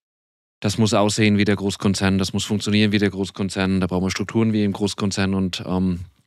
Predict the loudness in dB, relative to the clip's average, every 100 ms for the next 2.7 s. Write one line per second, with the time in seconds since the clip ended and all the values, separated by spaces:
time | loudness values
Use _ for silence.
0 | _ _ -14 -6 -4 -2 -2 -2 -4 -2
1 | 2 4 2 0 -2 0 0 2 -2 -4
2 | -2 -2 -2 -2 -2 0 0